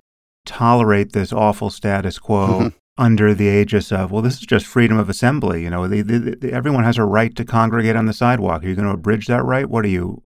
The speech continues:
Speaker 1: Stalin?" But these same people will not address the quite similar concerns about a digital sewer that we're now all living in and having to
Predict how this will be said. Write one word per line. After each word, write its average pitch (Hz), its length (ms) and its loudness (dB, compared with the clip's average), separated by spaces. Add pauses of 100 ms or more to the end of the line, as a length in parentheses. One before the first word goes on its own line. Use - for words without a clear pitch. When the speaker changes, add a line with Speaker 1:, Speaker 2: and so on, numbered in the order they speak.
Speaker 1:
Stalin?" 117 560 -2 (420)
But 120 300 2 (160)
these 120 240 0
same 151 300 0
people 104 500 2 (680)
will 123 200 -2
not 120 500 4
address 113 800 -2 (320)
the - 80 -10
quite 131 240 -2
similar 151 480 0
concerns 107 560 0
about 98 460 -2 (340)
a 131 180 -4
digital 104 760 0 (120)
sewer 98 540 -2 (180)
that 113 120 -4
we're 104 140 0
now 98 200 0
all 98 260 -2
living 95 480 -4
in 92 420 -2
and 90 540 -6 (440)
having 95 340 -2
to 95 260 -4